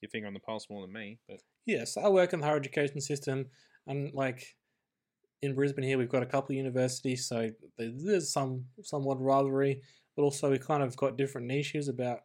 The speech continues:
Speaker 2: what goes on at the university. So it's, you know, you wanna be the best, clearly, but it's not, like, as heated as, as,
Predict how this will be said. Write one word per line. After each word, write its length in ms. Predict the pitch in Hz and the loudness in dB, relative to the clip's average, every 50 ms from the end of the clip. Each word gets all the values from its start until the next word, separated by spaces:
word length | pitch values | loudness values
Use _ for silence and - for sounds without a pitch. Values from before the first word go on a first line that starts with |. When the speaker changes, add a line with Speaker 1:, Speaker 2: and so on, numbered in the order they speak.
| _ _ _ | _ _ _
Speaker 2:
what 320 | 120 120 127 123 123 - | -8 -6 -6 -6 -6 -6
goes 220 | - 127 127 131 147 | -4 -4 -2 -2 -2
on 180 | 151 165 160 160 | -2 -2 -2 -4
at 120 | 151 156 | -6 -6
the 100 | - 156 | -6 -6
university. 540 | 156 151 147 143 147 156 147 - - 170 165 | -4 -2 -2 0 -2 -2 -4 -6 -8 -8 -8
So 240 | - - 139 120 117 | -6 -6 -4 -4 -4
it's, 280 | 113 113 - - - - _ _ _ _ _ _ _ _ _ _ _ _ | -6 -8 -10 -12 -14 -16 _ _ _ _ _ _ _ _ _ _ _ _
you 80 | 117 110 | -12 -10
know, 160 | 104 110 107 - _ _ _ _ | -10 -12 -12 -16 _ _ _ _
you 80 | 165 160 | -4 -2
wanna 100 | 180 143 | 0 0
be 60 | 123 113 | 0 0
the 80 | 107 | 0
best, 480 | 104 113 117 135 139 - - - - - _ _ _ | 0 0 0 0 -2 -6 -10 -14 -16 -18 _ _ _
clearly, 420 | 139 139 117 101 98 117 127 127 - - | 0 0 2 0 -2 -6 -6 -8 -6 -4
but 240 | 113 107 104 - _ _ _ _ _ _ _ _ _ _ - | -4 -4 -4 -6 _ _ _ _ _ _ _ _ _ _ -8
it's 240 | 120 123 127 - - | -6 -6 -4 0 0
not, 180 | 135 127 110 | 0 0 0
like, 380 | 117 113 107 104 - - - - _ _ _ _ _ _ 110 | 0 -2 -2 -2 -6 -12 -20 -20 _ _ _ _ _ _ -4
as 260 | 110 110 110 107 - | -4 -2 -2 -2 -2
heated 280 | - 151 139 127 120 | 0 0 0 0 0
as, 140 | 113 110 120 - - - | 0 -2 -2 -4 -8 -10
as, 240 | 110 110 113 113 | -10 -10 -10 -12